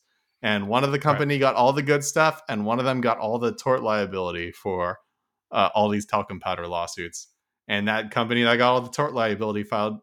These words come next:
Speaker 1: for bankruptcy. Uh, and this
Speaker 2: Yeah.
Speaker 1: was intentional to get rid of all that potential billions and billions of dollars of, of tort damages.
Speaker 2: Right.
Speaker 1: Um,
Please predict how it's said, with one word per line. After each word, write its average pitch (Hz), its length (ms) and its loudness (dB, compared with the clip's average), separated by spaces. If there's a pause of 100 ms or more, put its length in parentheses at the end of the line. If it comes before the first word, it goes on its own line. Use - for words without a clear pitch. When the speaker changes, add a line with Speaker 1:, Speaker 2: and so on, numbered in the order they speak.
(120)
Speaker 1:
for - 120 -14
bankruptcy. 104 580 -8 (720)
Uh, 92 360 0
and 107 140 -2
this 110 180 2
Speaker 2:
Yeah. 123 40 -4
Speaker 1:
was 107 140 -2
intentional 110 720 -4
to - 120 -12
get 107 220 -4
rid 101 160 -4
of 95 100 -6
all 98 140 -2
that 98 240 -4 (520)
potential 113 840 -4 (260)
billions 110 440 0
and 101 100 -4
billions 104 320 2
of 104 80 -6
dollars 92 520 2
of, 92 340 -2 (1400)
of 107 120 -4
tort 107 240 0
damages. 90 540 -4 (500)
Speaker 2:
Right. 95 240 2
Speaker 1:
Um, 90 560 -2